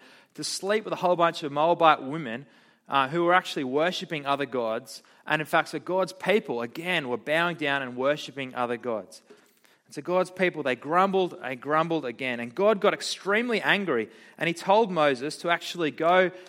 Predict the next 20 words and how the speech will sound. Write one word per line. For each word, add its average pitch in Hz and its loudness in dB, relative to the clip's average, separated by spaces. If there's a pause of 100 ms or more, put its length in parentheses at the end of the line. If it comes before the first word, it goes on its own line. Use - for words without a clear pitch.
and 151 -6
kill 208 0
a 175 2
bunch 160 0
of 165 -12
the 143 -6
leaders 139 0
that 131 -12
were 127 -10
responsible 123 -8
for 127 -6
all 104 -4
this. 95 -16 (1500)
But 208 -2
then, 220 -2
so 214 -6
God's 269 2
people 196 2
kept - -4
grumbling, 185 -2